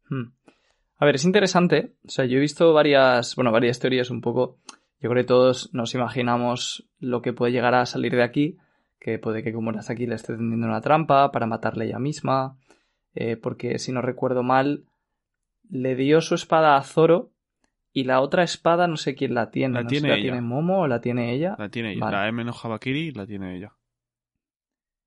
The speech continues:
Speaker 1: Entonces, em, una opción es que lo mate ella misma, porque en teoría a Orochi solo le queda una cabeza, porque ya le han cortado todas las demás. Y otra opción que he visto, que también podría, podría estar bien,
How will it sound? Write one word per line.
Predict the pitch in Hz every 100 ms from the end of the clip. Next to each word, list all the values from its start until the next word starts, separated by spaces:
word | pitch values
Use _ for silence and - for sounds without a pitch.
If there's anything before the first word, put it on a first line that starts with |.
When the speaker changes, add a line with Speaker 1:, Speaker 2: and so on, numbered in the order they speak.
| _ _ -
Speaker 1:
Entonces, | 123 117 135 135 151 151 - - -
em, | 120 120 117 117 113 113 -
una | 135 135
opción | 123 - 147 131 120 -
es | 127 -
que | 127 120
lo | 120 120
mate | 131 131 - - _
ella | - 117 117
misma, | 147 160 170 254 _ _
porque | - 120 113
en | 107
teoría | 113 117
a | 113
Orochi | 135 131
solo | 113 - 113
le | 117
queda | 113 113
una | 110
cabeza, | 107 120 151 - 214
porque | 113 110
ya | 110
le |
han | 110
cortado | 107 110 113 113
todas | 117 113
las | 123
demás. | 135 165 - _ _ _ _ _ _ _ _ -
Y | 180 -
otra | 151 160
opción | 175 - 175
que | 165
he |
visto, | 170 185 - 170
que | 127
también | 120 123 127 127
podría, | 127 131 131 131 127 127 127 127 127 _ _
podría | - 139 131
estar | 131 123
bien, | 143 143 170